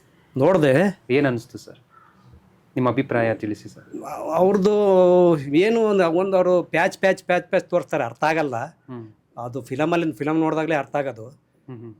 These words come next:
Speaker 1: ಅವರು ಮೊದಲೇ ಹೇಳ್ಕೊತಾರೆ, "ನಾನು ಟ್ರೇ-, ಟ್ರೈಲರ್ ಬಿಡಲ್ಲ" ಅಂತಲೇ ಹೇಳ್ಕೊಳ್ಳೋದು ಅವ್ರು ಯಾವಾಗ್ಲೂ.
Speaker 2: ಹ್ಮ್, ಹ್ಮ್.
Speaker 1: ಒಂದು ಸನ್ನಿ-, ಒಂದು ಸೀನು ತೋರಿಸ್ದಂಗೆ ನಾನು ರಿಲೀಸ್ ಮಾಡ್ಬೇಕು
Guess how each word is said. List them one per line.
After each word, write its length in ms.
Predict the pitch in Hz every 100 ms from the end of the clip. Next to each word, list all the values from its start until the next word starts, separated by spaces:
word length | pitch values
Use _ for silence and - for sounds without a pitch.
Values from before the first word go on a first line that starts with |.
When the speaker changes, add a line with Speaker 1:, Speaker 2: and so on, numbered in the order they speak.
| 131
Speaker 1:
ಅವರು 520 | 135 139 139 131 127 123 _ _ _ - 120
ಮೊದಲೇ 300 | 120 123 185
ಹೇಳ್ಕೊತಾರೆ, 500 | 175 170 165 160 131
"ನಾನು 240 | 123 123
ಟ್ರೇ-, 280 | 131 151 156
ಟ್ರೈಲರ್ 520 | - 139 147 156 156 131
ಬಿಡಲ್ಲ" 260 | 131 139 139
ಅಂತಲೇ 360 | 139 135 147
ಹೇಳ್ಕೊಳ್ಳೋದು 440 | 147 131 135 135 123
ಅವ್ರು 140 | 117
ಯಾವಾಗ್ಲೂ. 340 | 110 127 120 110
Speaker 2:
ಹ್ಮ್, 320 | 131 - 117
ಹ್ಮ್. 100 | 117
Speaker 1:
ಒಂದು 140 | 143
ಸನ್ನಿ-, 460 | 139 147 170 180 156
ಒಂದು 220 | 170 175
ಸೀನು 380 | - 185 208 220
ತೋರಿಸ್ದಂಗೆ 580 | 214 185 - 190 190 220
ನಾನು 180 | 214
ರಿಲೀಸ್ 220 | 160 185 170
ಮಾಡ್ಬೇಕು 560 | 175 165 170 208 233